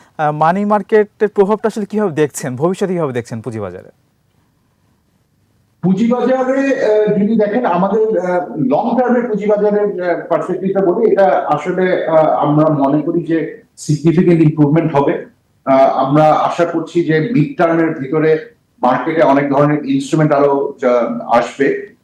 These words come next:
Speaker 2: আহ, বিভিন্ন ধরনের বন্ড মা-, বন্ড আসবে মার্কেটে,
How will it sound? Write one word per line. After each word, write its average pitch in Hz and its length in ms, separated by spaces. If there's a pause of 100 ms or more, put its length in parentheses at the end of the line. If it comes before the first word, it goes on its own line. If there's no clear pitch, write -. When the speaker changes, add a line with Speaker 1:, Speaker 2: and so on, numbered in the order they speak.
(100)
Speaker 2:
আহ, 117 260
বিভিন্ন 143 320
ধরনের 143 360
বন্ড - 260
মা-, - 100
বন্ড 240 340
আসবে 135 280
মার্কেটে, 127 680